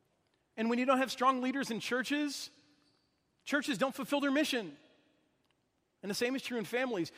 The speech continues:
W-, without a leader in the family, the family's not gonna fulfill its mission either. And even those leaders need to be led and they submit to Christ himself. But the Bible does teach that, ideally speaking,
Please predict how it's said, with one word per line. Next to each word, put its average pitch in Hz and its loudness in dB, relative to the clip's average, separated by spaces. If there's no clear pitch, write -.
W-, - -10
without 226 2
a 240 6
leader 254 2
in 214 -2
the 185 0
family, 196 -2
the 170 -8
family's 254 -2
not 233 2
gonna 233 -2
fulfill 226 -2
its 233 -6
mission 226 -6
either. 226 -6
And 202 0
even 262 2
those 277 4
leaders 220 0
need 220 -2
to 240 -2
be 233 -2
led 214 8
and 220 0
they 220 4
submit 220 -4
to 214 -8
Christ 208 0
himself. 190 0
But 196 -4
the 214 -4
Bible 233 0
does 262 2
teach 311 -6
that, 196 0
ideally 220 -2
speaking, 160 -4